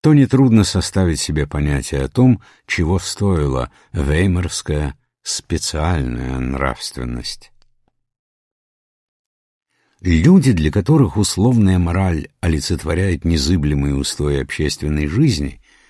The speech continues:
конечно, не могут не осуждать человека, склонного руководиться в своих действиях исключительно внушениями собственной совести – хотя бы он и старался соблюдать при этом основное и высшее правило нравственности:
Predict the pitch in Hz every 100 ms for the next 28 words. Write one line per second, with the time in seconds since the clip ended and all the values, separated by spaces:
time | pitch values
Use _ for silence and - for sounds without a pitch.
0 | _ - 127 160 143 123 120 120 127 90
1 | 73 85 80 71 - 69 64 71 60 -
2 | - - 73 73 80 120 87 - 85 82
3 | 78 76 71 69 80 78 76 80 - 82
4 | - 90 98 90 101 107 - 139 131 -
5 | _ _ _ _ - - 113 104 - 98
6 | 92 - 120 127 123 123 110 113 - 113
7 | 123 113 113 104 104 - 117 110 - 104
8 | 110 107 98 - 117 98 65 - - 65
9 | - _ _ _ _ _ _ - 76 76
10 | 69 76 78 - 85 87 117 - 87 -
11 | 69 65 73 73 71 71 69 69 67 -
12 | 71 73 80 92 85 - 92 71 85 78
13 | - 85 90 - 98 110 95 76 76 76
14 | 85 - - 69 69 64 - -